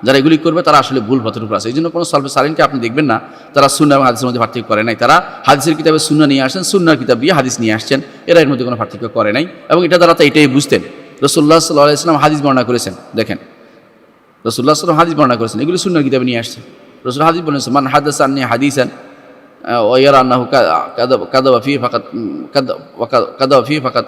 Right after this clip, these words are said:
কাযা-, আহ, ফা-, ফালিতাবা মাকআদাহু মিনান নার, যে ব্যক্তি জেনে শুনে আমার উপর কোনো হাদিস বর্ণনা করবে, এবং সে যদি দেখে যে মিথ্যা বলছে, সে জাহান্নামে যেন তার বাড়িঘর করে নেয়। হাদিসে আসছে, এটা হাদিস ও সুন্নাহ এটা,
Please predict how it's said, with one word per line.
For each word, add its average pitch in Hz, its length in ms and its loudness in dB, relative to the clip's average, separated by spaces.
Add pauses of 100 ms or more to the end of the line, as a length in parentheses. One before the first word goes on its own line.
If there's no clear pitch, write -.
কাযা-, 113 180 -2
আহ, - 720 -2
ফা-, 131 100 -2
ফালিতাবা 135 480 2
মাকআদাহু 123 380 2
মিনান 117 180 -2
নার, 127 220 0
যে 120 80 -4
ব্যক্তি 123 380 -6
জেনে 120 240 0
শুনে 135 200 0
আমার 123 160 2
উপর 123 120 -6
কোনো 127 140 -8
হাদিস 120 220 0
বর্ণনা 117 240 -2
করবে, 131 280 -2 (500)
এবং 123 240 -2
সে 127 220 -2
যদি 123 120 -6
দেখে 123 220 -4
যে 131 80 -2
মিথ্যা 120 240 -2
বলছে, 120 200 -6
সে 117 60 -14
জাহান্নামে 123 320 0
যেন 123 120 -4
তার 117 140 2
বাড়িঘর 120 280 2
করে 127 180 0
নেয়। 117 100 -2
হাদিসে 165 240 0
আসছে, 151 260 -4 (520)
এটা - 160 0
হাদিস 180 300 2
ও 190 60 2
সুন্নাহ 196 300 2
এটা, 143 200 0